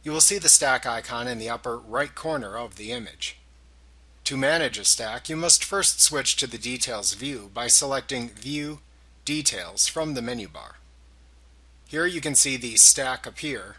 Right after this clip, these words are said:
along with an arrow at the right edge of the stack.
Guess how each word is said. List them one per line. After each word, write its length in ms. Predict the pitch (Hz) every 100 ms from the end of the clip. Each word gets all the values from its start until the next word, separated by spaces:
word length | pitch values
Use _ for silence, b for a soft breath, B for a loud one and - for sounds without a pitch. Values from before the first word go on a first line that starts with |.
| -
along 400 | - 135 165 185
with 120 | 180 156
an 120 | 135
arrow 300 | 131 135 135
at 120 | 120 -
the 80 |
right 240 | 120 127 -
edge 360 | 120 117 110 - 147
of 240 | 135 -
the 80 | -
stack. 540 | - 131 104 - -